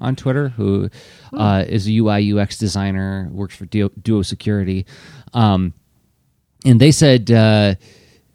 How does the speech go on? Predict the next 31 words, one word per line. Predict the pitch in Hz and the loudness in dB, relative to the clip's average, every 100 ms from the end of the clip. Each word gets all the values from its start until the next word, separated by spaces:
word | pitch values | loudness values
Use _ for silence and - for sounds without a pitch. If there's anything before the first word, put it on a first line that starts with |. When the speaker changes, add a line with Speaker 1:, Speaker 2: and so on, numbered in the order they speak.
| _ _ _ - | _ _ _ -6
Speaker 1:
oh, | 135 | -6
I | - 135 | -6 -12
went | - 127 190 190 | -10 2 2 2
something | - 202 185 190 | 2 2 4 4
like, | 147 135 139 - - _ | 6 6 4 2 -20 _
"Learn | - 139 160 185 175 | -4 2 6 4 4
things, | 180 165 165 - | 0 0 0 -4
make | 143 139 139 | 0 2 0
things, | - 131 127 131 117 _ | -2 -2 0 -2 -4 _
and | 123 117 | 0 2
then | 113 | 0
teach | 110 123 117 - - 76 _ | -2 -2 -2 -6 -14 -18 _
people | 123 - 110 | -2 2 2
what | 95 67 | 0 -2
you | 95 | -6
did." | 90 71 - _ _ | -6 -10 -14 _ _
Something | - 196 170 | -2 2 2
along | 131 113 101 | 2 0 -2
that | 80 69 | -6 -10
line. | 67 50 - _ - | -14 -16 -20 _ -20
I'm | 73 - _ _ | -18 -18 _ _
totally | - 170 156 131 | 2 4 4 0
paraphrasing, | 101 92 - 64 - - - | -4 -8 -12 -16 -16 -18 -10
but | 90 - - - - | -10 -12 -20 -20 -10
I | 113 | 0
couldn't | 147 127 | 2 2
find | 117 117 | -2 -4
the | 101 | -4
Speaker 2:
Mm-hmm. | |
Speaker 1:
exact | - 98 - | -8 -10 -6
quote. | 107 90 | -4 -4